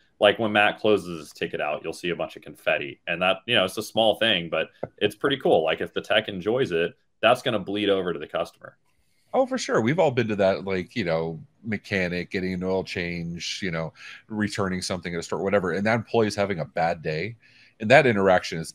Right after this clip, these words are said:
Speaker 2: absolutely colored by that bad day. It doesn't matter if they're trying to be, not trying to be mean to you, but they come across gruff or, you know, and it kind of shapes your perception a little bit of the customer service. And it's not their fault.
Speaker 1: Yeah.
Speaker 2: Everybody's,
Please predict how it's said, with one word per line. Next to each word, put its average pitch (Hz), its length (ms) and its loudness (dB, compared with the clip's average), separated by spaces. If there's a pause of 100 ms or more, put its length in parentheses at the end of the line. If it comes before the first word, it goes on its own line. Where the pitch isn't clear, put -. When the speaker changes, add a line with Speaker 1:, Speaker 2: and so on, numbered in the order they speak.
(120)
Speaker 2:
absolutely 92 560 0
colored 82 360 -6
by 78 140 -8
that 76 220 -6
bad 73 200 -8
day. - 200 -12
It 87 80 -16
doesn't 123 220 -2
matter 123 260 2
if 101 100 -4
they're 98 140 -6
trying 104 380 -2
to 95 60 -12
be, 92 360 -6 (320)
not 110 160 4
trying 110 200 0
to 101 60 -4
be 95 140 -4
mean 95 180 -2
to - 160 -8
you, 151 160 0
but 110 120 -4
they 123 60 0
come 117 160 -4
across 98 340 2
gruff 85 460 -2
or, 87 140 -2 (460)
you 143 100 0
know, 95 160 4
and 113 300 0
it 110 120 -2 (360)
kind 139 180 -2
of 127 60 -6
shapes - 340 -6
your 143 80 -6
perception 139 560 -6
a 73 60 -6
little 76 180 -6
bit 87 120 -6
of 82 100 -8
the 92 80 -6
customer 104 340 -6
service. 90 460 -6
And 95 80 -6
it's 117 100 -4
not 190 160 2
their 117 140 4
fault. - 340 -2
Speaker 1:
Yeah. - 80 -2
Speaker 2:
Everybody's, 123 560 -2